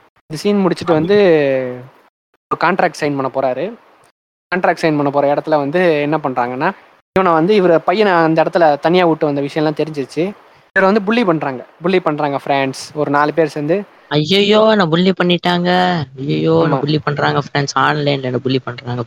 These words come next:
Speaker 2: ஃப்ரெண்ட்ஸ்.
Speaker 1: ஆ, முதல்ல வந்து, "நீ உன் பையனவே உன்னை, உன்னை ஒழுங்கா, உனக்கு, உனக்கு ஒழுங்கா பாத்துக்க தெரியல, முதல்ல நீ அதை போய் பாரு" அப்படின்னு சொல்லி இவரை வந்து புல்லி பண்றாங்க. இவன் வந்து செம்ம டென்ஷன் ஆயிடும். "என்னுடைய ஃபேமிலியை எப்படி பாத்துக்கணும்னு நீ வந்து சொல்ல தேவையில்ல." அப்ப கூட வந்து,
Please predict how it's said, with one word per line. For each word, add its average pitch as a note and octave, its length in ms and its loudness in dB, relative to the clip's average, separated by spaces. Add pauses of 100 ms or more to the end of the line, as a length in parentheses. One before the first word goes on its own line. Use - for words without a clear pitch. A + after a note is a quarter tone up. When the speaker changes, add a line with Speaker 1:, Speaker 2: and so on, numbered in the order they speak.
Speaker 2:
ஃப்ரெண்ட்ஸ். A#2+ 400 -4 (800)
Speaker 1:
ஆ, D3+ 40 2 (300)
முதல்ல F3+ 320 2
வந்து, F3 200 2
"நீ E3+ 120 0
உன் C#3 440 0
பையனவே F3+ 300 2
உன்னை, D#3 260 0
உன்னை C#3+ 260 0
ஒழுங்கா, D3 340 -2
உனக்கு, C#3 280 -4 (300)
உனக்கு D3+ 200 0
ஒழுங்கா D#3 280 2
பாத்துக்க D3+ 320 0
தெரியல, B2 240 -6 (840)
முதல்ல E3+ 200 2
நீ D3+ 80 2
அதை D3 180 2
போய் D#3 140 0
பாரு" C3+ 340 -2 (540)
அப்படின்னு D3 220 -2
சொல்லி D#3 340 -2
இவரை D3+ 320 0
வந்து D#3 200 -4
புல்லி D#3 140 -2
பண்றாங்க. C#3+ 360 -2
இவன் E3+ 340 2
வந்து F#3+ 220 0
செம்ம F3 180 0
டென்ஷன் F3 260 0
ஆயிடும். C#3+ 220 -4 (720)
"என்னுடைய E3+ 400 4
ஃபேமிலியை F#3 400 2
எப்படி E3+ 280 0
பாத்துக்கணும்னு D#3+ 520 -2
நீ D3+ 80 -2
வந்து D3 580 -2
சொல்ல C#3+ 220 -4
தேவையில்ல." B2+ 420 -4 (520)
அப்ப C3+ 220 -4
கூட F3+ 240 4
வந்து, F#3+ 300 2